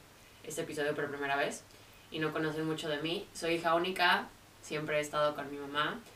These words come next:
y creo que a lo largo de los años hemos desarrollado como una relación muy bonita, o sea, siempre hemos sido muy unidas,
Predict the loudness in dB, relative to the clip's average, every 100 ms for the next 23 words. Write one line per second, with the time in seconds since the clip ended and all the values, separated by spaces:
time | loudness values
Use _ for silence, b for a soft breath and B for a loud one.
0 | b b -10 -4 0 2 2 2 2 2
1 | 2 4 4 6 6 4 2 0 -2 -2
2 | -4 -4 -4 -4 -4 -4 -4 -6 -6 -6
3 | -6 -6 -4 -2 0 -2 -2 -4 -4 -4
4 | -4 -2 -4 -4 -4 -4 -6 -4 -2 -2
5 | -2 -2 -2 -2 -2 -2 0 0 0